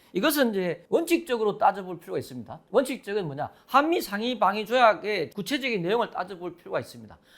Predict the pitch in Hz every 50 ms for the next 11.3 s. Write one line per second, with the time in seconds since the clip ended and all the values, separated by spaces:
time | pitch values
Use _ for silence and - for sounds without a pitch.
0 | _ _ - 269 302 349 349 269 208 208 208 220 226 226 202 220 202 214 220 214
1 | 214 233 233 196 - - - 277 285 277 262 285 262 202 160 156 139 131 123 131
2 | 170 156 101 - _ _ _ _ - 262 285 285 269 233 262 262 262 254 226 160
3 | 156 160 156 - 226 254 240 190 147 - 185 156 92 - - - 294 285 - 277
4 | 320 302 285 254 208 170 - - 180 170 143 117 - - 220 - _ _ _ _
5 | - 180 226 - 277 302 311 262 240 208 - - - 302 320 294 262 220 180 208
6 | 240 - - - 226 208 196 196 247 285 269 - - _ _ _ - 254 285 294
7 | 254 - 180 165 180 190 - - 139 - - 175 139 - - - _ _ _ -
8 | 294 330 311 - 165 147 165 160 208 220 214 170 131 127 165 151 98 82 - -
9 | - 202 185 262 269 - 175 185 220 - _ _ - 170 214 247 294 302 247 269
10 | 240 214 180 151 175 233 269 262 240 180 185 208 226 220 - - 160 160 170 151
11 | 139 127 - 101 -